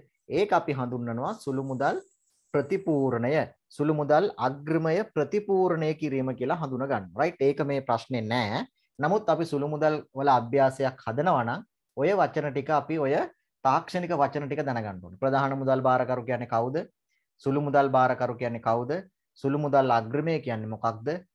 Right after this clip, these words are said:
සුළු මුදල් අග්‍රමය ප්‍රතිපූර්ණය කියන්නේ මොකක්ද කියන විෂය, අ,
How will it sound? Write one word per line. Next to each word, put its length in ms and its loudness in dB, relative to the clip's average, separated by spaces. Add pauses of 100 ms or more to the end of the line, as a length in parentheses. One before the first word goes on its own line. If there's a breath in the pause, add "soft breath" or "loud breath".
සුළු 280 -2
මුදල් 340 2
අග්‍රමය 420 0
ප්‍රතිපූර්ණය 680 -2
කියන්නේ 280 -6
මොකක්ද 320 -6
කියන 280 -6 (500)
විෂය, 320 2
අ, 460 0